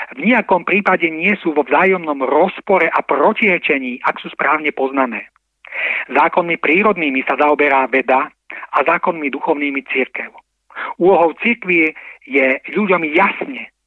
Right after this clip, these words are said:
a vecne ukazovať, ako majú správne žiť, aby im zákony Najvyššieho prinášali len šťastie a mier. Žiaľ, do náuk cirkvi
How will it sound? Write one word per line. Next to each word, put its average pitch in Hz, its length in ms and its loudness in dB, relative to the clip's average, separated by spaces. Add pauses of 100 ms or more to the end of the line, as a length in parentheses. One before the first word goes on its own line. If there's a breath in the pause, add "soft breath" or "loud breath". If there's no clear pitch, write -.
(140)
a 127 160 -2
vecne 180 440 -2
ukazovať, 151 600 -4 (360 loud breath)
ako - 200 0
majú 175 240 4
správne 165 400 0
žiť, 151 220 -2 (420 loud breath)
aby 165 260 2
im 151 60 -8
zákony 165 480 0
Najvyššieho 165 680 0 (140)
prinášali 147 960 0 (240)
len 180 400 2
šťastie - 720 -4
a 135 80 -2
mier. 113 260 -10 (640 loud breath)
Žiaľ, 123 480 2 (480 loud breath)
do 143 80 0
náuk 170 480 2
cirkvi 117 560 -6